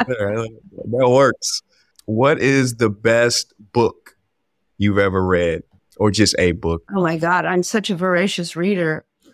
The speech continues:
Speaker 2: Well, I have to say the Old Testament.
Speaker 1: Yeah.
Speaker 2: I didn't read it
Speaker 1: Yeah, great.
Speaker 2: till I was, like, thirty, but
Speaker 1: Mm. <laughs> Yeah, it found you at the right time. <laughs> When was the best time in your life?
Speaker 2: When, uh,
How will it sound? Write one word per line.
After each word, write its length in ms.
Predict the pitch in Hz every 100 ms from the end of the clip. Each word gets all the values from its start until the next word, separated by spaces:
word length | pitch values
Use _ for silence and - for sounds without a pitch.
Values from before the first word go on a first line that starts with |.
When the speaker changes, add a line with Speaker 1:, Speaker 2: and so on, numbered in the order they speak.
| _ _
Speaker 2:
Well, 100 | 240
I 40 | 254
have 180 | 294
to 120 | - 240
say 240 | 294 269
the 180 | 247 214
Old 180 | 233 -
Testament. 600 | 247 233 - 196 143 - -
Speaker 1:
Yeah. 380 | 90 85 82 107 _
Speaker 2:
I 100 | 226
didn't 280 | 254 294 202
read 240 | 226 269
it 160 | 254 -
Speaker 1:
Yeah, 140 | 95 90
great. 340 | 107 107 92
Speaker 2:
till 160 | 226 220
I 160 | 214
was, 360 | 190 180 - -
like, 220 | 175 165
thirty, 440 | - 196 202 175
but 240 | 190 143 - -
Speaker 1:
Mm. 520 | 110 117 113 110 107 110 -
<laughs> 1200 | 180 - - - 196 185 190 170 - 185 - 185 - - - _ _ _ _ _ _ _ _ - _ _ -
Yeah, 200 | 110 110
it 120 | 110
found 260 | 139 131 135
you 100 | 131
at 80 | 123
the 80 | 123
right 240 | 127 131
time. 400 | 143 123 95 - _ _ _ _ 247
<laughs> 60 | 254 - - 135
When 200 | 170 190
was 120 | 160
the 60 | 151
best 300 | 165 160 -
time 360 | 170 165 147
in 120 | 104 95
your 120 | 92
life? 300 | 87 - -
Speaker 2:
When, 520 | 170 190 185 185 185 190 _ _ _ _ _ _
uh, 360 | 98 95 -